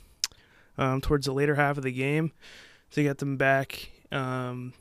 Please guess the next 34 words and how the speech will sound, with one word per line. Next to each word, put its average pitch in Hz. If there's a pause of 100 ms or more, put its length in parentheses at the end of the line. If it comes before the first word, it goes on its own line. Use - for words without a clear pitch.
(720)
you -
know, 127 (1120)
in 147
the 143
position 143
where 131 (100)
next -
time 139
they 135
had 147
the 147
ball, 156 (840)
they 139
would 135
be 131
able 131
to, 131
uh, 127 (420)
tie 143
the 127
game. 156 (580)
Unfortunately, 151
Odell 139
dropped -
the 131
ball 165 (120)
in 135
the 123
corner 143
of 135
the 131
pylon. 165 (1600)
And, 139
uh, 131